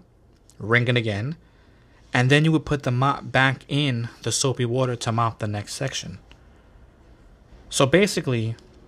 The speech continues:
that's how you mop. See, when, when I clean my house, I use a mop, and I mop the floor, and then I go into the bathtub,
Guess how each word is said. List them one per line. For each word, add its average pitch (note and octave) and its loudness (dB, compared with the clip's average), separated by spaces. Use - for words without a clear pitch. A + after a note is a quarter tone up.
that's D#3 2
how C3+ 0
you A#2+ 0
mop. C3+ -2
See, - -2
when, B2+ 2
when A#2+ 2
I D#3+ 4
clean E3+ 2
my B2+ 0
house, F3+ -2
I A#2+ 2
use A#2 0
a A2+ -2
mop, G#2+ -6
and A#2 -4
I A2+ 0
mop A2 -4
the A2+ -12
floor, A#2 -6
and A#2+ 2
then B2+ 4
I B2 2
go C3 2
into B2 -4
the A#2+ -2
bathtub, B2+ -6